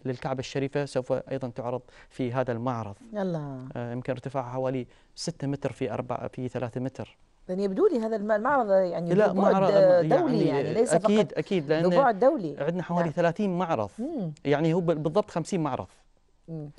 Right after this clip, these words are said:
Speaker 2: يعني ما
Speaker 1: لكن
Speaker 2: نقدر نقول عليه إنه هو معرض محلي، يعني لا،
Speaker 1: لا،
Speaker 2: هذا
Speaker 1: لا، لا، هو
Speaker 2: international.
Speaker 1: دولي، وبالفعل دولي، يعني
Speaker 2: ما شاء الله.
Speaker 1: الواقع إنه دولي.
Speaker 2: مم.
Speaker 1: آه، يعني وأيضا بالتوازي مع المعرض ها-، ح-، بيقدم حوالي خمسين ورشة فنية يومية.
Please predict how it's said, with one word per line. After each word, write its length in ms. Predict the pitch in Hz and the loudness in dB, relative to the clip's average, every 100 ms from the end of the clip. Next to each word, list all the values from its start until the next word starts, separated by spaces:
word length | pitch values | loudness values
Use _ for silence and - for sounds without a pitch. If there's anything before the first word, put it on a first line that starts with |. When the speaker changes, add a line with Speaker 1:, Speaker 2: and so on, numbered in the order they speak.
| - | -6
Speaker 2:
يعني 160 | 208 240 | 2 4
ما 60 | 302 | 4
Speaker 1:
لكن 80 | 294 | 4
Speaker 2:
نقدر 440 | 254 240 220 175 | 0 0 -6 -6
نقول 180 | 190 220 | -4 0
عليه 300 | 208 233 240 | 0 0 -2
إنه 140 | 208 | -2
هو 460 | 202 214 196 196 - | -2 2 2 2 -2
معرض 340 | 196 214 185 190 | -2 0 0 -2
محلي، 400 | 185 220 165 139 | 0 -2 -2 -8
يعني 240 | - 151 | -10 -2
لا، 120 | 196 | 0
Speaker 1:
لا، 200 | 170 202 | 2 4
Speaker 2:
هذا 480 | 196 - 160 - 180 | 4 2 2 2 2
Speaker 1:
لا، 200 | 226 226 | 2 4
لا، 100 | 214 | 4
هو 120 | 208 | 4
Speaker 2:
international. 180 | 226 247 254 | 4 4 4
Speaker 1:
دولي، 160 | 202 - - | 2 -4 -4
وبالفعل 520 | 175 180 202 269 196 | 0 0 0 0 2
دولي، 300 | 240 254 123 | 2 2 -2
يعني 280 | 113 123 131 | -4 -6 -4
Speaker 2:
ما 140 | 190 | -6
شاء 120 | 180 160 | -6 -2
الله. 40 | |
Speaker 1:
الواقع 460 | 147 175 190 175 156 | 4 4 4 0 0
إنه 200 | 160 160 | 0 0
دولي. 440 | 156 175 143 120 123 _ - - | 2 2 2 -2 -6 _ -20 -8
Speaker 2:
مم. 60 | 170 | -6
Speaker 1:
آه، 200 | 107 110 | -6 -4
يعني 400 | 143 139 139 139 | -4 -2 -2 -2
وأيضا 360 | 117 262 247 233 | 2 4 4 0
بالتوازي 580 | 208 - 185 208 175 | -2 -2 0 2 0
مع 160 | 143 139 | -2 -4
المعرض 380 | 143 170 185 156 | -4 -4 -4 -6
ها-، 380 | 160 165 170 - | -6 -4 -4 -6
ح-، 120 | 151 | -6
بيقدم 560 | 147 147 151 - 170 151 | -4 -4 -6 -6 -6 -6
حوالي 280 | 151 151 | -6 -6
خمسين 360 | 147 143 - 175 | -4 -8 -6 -6
ورشة 320 | 147 151 - | -4 -6 -8
فنية 420 | 143 143 160 147 | -4 -2 0 0
يومية. 420 | 160 160 135 120 | 0 0 -2 -6